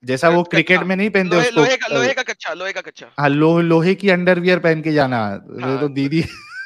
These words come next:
Speaker 2: दीदी टांग मार देगी, heel वाली जूती मार देगी सामान के ऊपर। <laughs>
Speaker 1: अच्छा, ये देखो Adam, ये कितना बेकार सा argument है और यही मोमिनों का है कि भाई, अ,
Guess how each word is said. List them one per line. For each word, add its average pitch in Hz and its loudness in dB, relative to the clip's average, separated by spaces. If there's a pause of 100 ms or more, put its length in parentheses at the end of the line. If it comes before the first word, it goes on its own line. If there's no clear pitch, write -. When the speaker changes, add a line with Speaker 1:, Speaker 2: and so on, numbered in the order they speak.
(140)
Speaker 2:
दीदी 220 -6
टांग 233 -4
मार 233 -2
देगी, 269 -2
heel 226 -6
वाली 247 -4
जूती 233 -12
मार 220 -4
देगी 294 -2
सामान 226 -4
के 214 -6
ऊपर। 214 -4
<laughs> - -4 (1800)
Speaker 1:
अच्छा, 226 0
ये 175 2
देखो 208 2
Adam, 165 0
ये 180 -2
कितना 196 -4
बेकार 170 2
सा 190 2
argument 131 0
है 135 4
और 147 2
यही 196 0
मोमिनों 143 0
का 113 -2
है 120 -4 (460)
कि 214 6
भाई, 214 2 (500)
अ, 156 6